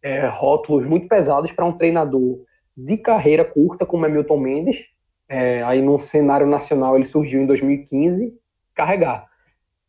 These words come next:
Então, cabe a, a ele como profissional e também como um, um,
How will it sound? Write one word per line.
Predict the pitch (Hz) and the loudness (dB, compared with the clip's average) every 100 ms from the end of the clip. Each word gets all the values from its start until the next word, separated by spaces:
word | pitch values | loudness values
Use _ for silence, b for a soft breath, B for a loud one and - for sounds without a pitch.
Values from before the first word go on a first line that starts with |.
| - | -10
Então, | 131 - 135 143 147 147 143 131 123 _ _ _ - | -10 -4 -2 0 -2 -2 -4 -6 -10 _ _ _ -8
cabe | 143 165 190 | -4 0 2
a, | 175 143 143 139 | 4 2 0 0
a | |
ele | 131 139 | 2 2
como | 139 139 139 143 | 0 -2 0 -2
profissional | 143 139 - 139 123 120 143 233 170 143 | -2 -4 -4 -2 0 0 0 0 -4 -8
e | 156 - _ _ _ | -14 -16 _ _ _
também | 151 139 143 170 | -2 2 2 2
como | 175 156 156 | 0 0 0
um, | 147 131 127 127 131 - | 0 0 -2 -4 -8 -2
um, | 139 135 123 120 | 2 2 0 -8